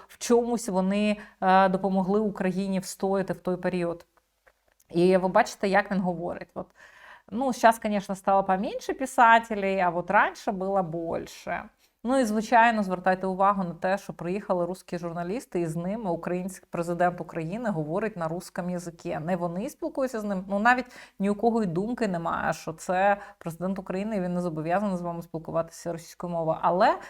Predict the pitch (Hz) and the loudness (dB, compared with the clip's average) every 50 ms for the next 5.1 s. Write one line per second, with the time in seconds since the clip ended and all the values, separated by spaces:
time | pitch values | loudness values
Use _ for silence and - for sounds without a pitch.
0 | - _ _ - - - 220 220 226 208 196 190 - - - - _ _ _ - | -20 _ _ -14 -6 -2 2 4 6 6 4 4 0 -10 -20 -20 _ _ _ 4
1 | - 220 190 170 185 214 214 240 294 370 381 294 233 214 208 196 - 202 190 185 | 6 6 6 6 6 6 6 8 6 4 2 2 2 2 0 0 -2 -4 -6 -6
2 | - - - 214 214 240 269 285 302 302 285 - - - 190 196 196 202 - - | -8 -6 -4 0 4 6 8 8 8 6 4 -2 -2 0 0 0 0 -4 -6 -4
3 | 196 202 185 - 202 202 233 269 285 214 175 170 170 233 233 233 214 190 175 175 | -4 -4 -4 -2 -4 -4 0 4 8 8 8 8 8 4 -2 0 2 0 0 0
4 | - - 202 202 226 214 208 180 170 175 - 170 - - 190 180 180 196 208 208 | 0 0 2 2 2 2 0 -4 -4 -4 -6 -12 -6 -4 -4 -2 0 0 -2 -2
5 | - | -4